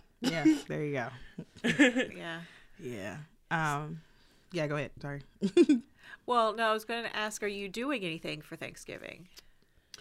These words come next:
Speaker 3: It's next week.
Speaker 1: So, um,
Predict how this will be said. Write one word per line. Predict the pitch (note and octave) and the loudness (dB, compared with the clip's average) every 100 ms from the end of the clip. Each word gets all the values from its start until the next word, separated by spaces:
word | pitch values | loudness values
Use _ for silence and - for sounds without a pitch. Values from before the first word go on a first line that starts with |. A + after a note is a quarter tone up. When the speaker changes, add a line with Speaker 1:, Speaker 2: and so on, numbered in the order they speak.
| - | -18
Speaker 3:
It's | F3 - | -14 -12
next | F#3 - | -12 -8
week. | F#4 - - | -8 -8 -12
Speaker 1:
So, | - - - - C4 D4 E3 E3 F#3+ - _ - | -10 -4 0 2 4 2 0 -4 -8 -12 _ 2
um, | F3 F3 E3 D3+ D3+ | 6 8 8 6 0